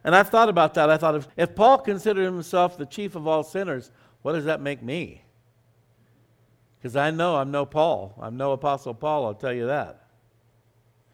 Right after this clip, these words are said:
But even if we're faithless, he remains faithful. He cannot deny himself. So here comes Daniel now with verse five.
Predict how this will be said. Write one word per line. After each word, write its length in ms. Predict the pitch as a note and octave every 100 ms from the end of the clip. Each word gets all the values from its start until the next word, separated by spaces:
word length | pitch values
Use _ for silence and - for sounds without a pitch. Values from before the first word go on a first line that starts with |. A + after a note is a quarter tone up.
| _ _ _ _ _ _ _ _ _ _ _ -
But 100 | C#3+
even 220 | G#3 G#3+
if 120 | G#3
we're 120 | F#3+
faithless, 800 | F3+ G3+ F#3+ F#3 C3+ A2+ - - _ _ _
he 260 | - E3 E3+
remains 440 | C#3+ C#3 C3 B2+
faithful. 680 | - D3 C#3+ D3 D3+ D3+ _ _ _ _
He 100 | -
cannot 500 | B2 - D#3 C3 A#2
deny 340 | A2+ A#2+ A#2 A#2
himself. 600 | A#2 G#2+ - A2 G2 G#2 _
So 180 | _ C#3
here 120 | D3+
comes 260 | F#3 F#3+ D#3+
Daniel 380 | D#3+ E3+ F3 D3+
now 180 | C#3+ C#3
with 140 | B2+
verse 240 | C3+ B2+
five. 440 | - D#3+ E3+ F3